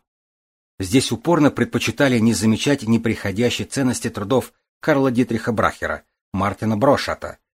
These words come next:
Ганса Адольфа Якобсена, Ганса Момзена.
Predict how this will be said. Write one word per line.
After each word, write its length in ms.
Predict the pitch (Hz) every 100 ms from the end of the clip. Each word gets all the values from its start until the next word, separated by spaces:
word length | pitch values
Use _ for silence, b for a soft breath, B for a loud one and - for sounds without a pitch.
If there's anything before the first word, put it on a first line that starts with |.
| _
Ганса 400 | 95 104 95 -
Адольфа 340 | 101 117 113 120
Якобсена, 640 | 135 113 - - 85 82 _ -
Ганса 420 | 110 113 104 113
Момзена. 480 | 104 85 90 78